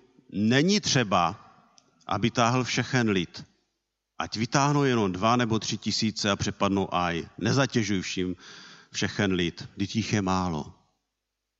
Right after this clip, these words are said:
Začalo to přílišným sebevědomím. „Městečko Ao je malé, my v-, není třeba, abychom šli všichni, my to zvládneme, není třeba se připravovat. My jsme prostě borci.“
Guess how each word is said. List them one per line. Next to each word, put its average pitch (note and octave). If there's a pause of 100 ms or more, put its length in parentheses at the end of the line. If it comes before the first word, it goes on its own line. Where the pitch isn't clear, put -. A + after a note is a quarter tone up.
(800)
Začalo A2
to G#2
přílišným A2+
sebevědomím. D#2+ (1300)
„Městečko D3
Ao C#3
je C#3
malé, B2
my B2
v-, C#3
není E3
třeba, D#3
abychom C3+
šli C3+
všichni, G#2+
my A#2+
to E3+
zvládneme, B2+ (100)
není E3
třeba D#3
se E3
připravovat. C3 (640)
My -
jsme C#3
prostě C#3
borci.“ C3+